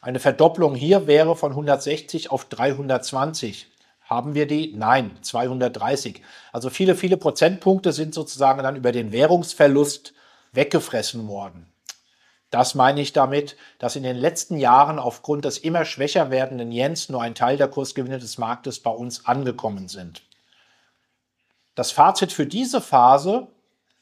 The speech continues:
lautet, in den vergangenen Jahren wäre eine Währungsabsicherung sozusagen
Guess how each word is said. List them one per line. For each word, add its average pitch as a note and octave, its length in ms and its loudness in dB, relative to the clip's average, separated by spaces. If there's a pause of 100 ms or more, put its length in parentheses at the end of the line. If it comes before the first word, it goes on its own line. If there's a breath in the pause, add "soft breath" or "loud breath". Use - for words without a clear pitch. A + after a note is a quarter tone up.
(120)
lautet, A#2+ 760 -6 (760 soft breath)
in C#3 100 -10
den C#3 140 -4
vergangenen C#3+ 580 2
Jahren D#3 880 2 (460 soft breath)
wäre D3+ 380 6
eine A2 360 -4
Währungsabsicherung B2+ 1300 2 (100)
sozusagen C3 960 4